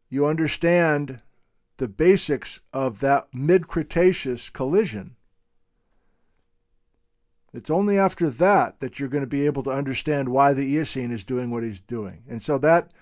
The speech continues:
that became the main story of the entire Eocene alphabet series.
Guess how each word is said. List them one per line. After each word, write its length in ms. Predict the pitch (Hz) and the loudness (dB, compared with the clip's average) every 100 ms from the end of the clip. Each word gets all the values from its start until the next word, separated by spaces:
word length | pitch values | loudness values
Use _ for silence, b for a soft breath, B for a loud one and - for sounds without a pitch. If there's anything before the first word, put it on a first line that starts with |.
| b b b b b b _ _ _ | b b b b b b _ _ _
that 320 | 117 147 156 | -6 0 2
became 600 | 175 165 - 208 208 156 | 2 0 2 2 4 2
the 120 | 139 143 | 0 -2
main 320 | 151 165 175 | 0 0 0
story 520 | - - 165 170 156 | -2 0 4 6 4
of 120 | 135 | 2
the 140 | 127 143 | -2 -4
entire 520 | 135 - 156 180 185 | -4 -2 2 4 2
Eocene 540 | 151 165 165 - 151 | 2 0 -2 -4 -4
alphabet 500 | 143 147 139 110 107 | -2 -2 -4 -6 -8
series. 600 | - 117 95 80 98 - | -8 -10 -10 -12 -20 -20